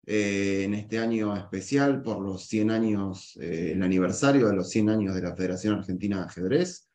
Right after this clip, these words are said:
Y bueno, un torneo muy nutrido, como hemos visto, de grandes jugadores y de cantidad de jugadores también.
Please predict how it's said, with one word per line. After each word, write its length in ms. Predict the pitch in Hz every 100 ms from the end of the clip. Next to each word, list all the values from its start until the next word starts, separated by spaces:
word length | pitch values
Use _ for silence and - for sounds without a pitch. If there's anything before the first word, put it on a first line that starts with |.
| _ _ _ -
Y 100 | 120
bueno, 300 | 156 135 127
un 80 |
torneo 380 | 123 117 139 135
muy 180 | 127 127
nutrido, 560 | 127 117 139 143 139 131
como 200 | 113 113
hemos 180 | 107
visto, 420 | 117 156 - 139 113
de 80 |
grandes 320 | 101 110 110 107
jugadores 720 | 98 104 127 151 151 143 92
y 60 |
de 100 | 95
cantidad 420 | - 92 87 104 101
de 60 |
jugadores 400 | 98 95 101 101
también. 640 | - 85 98 139 165 165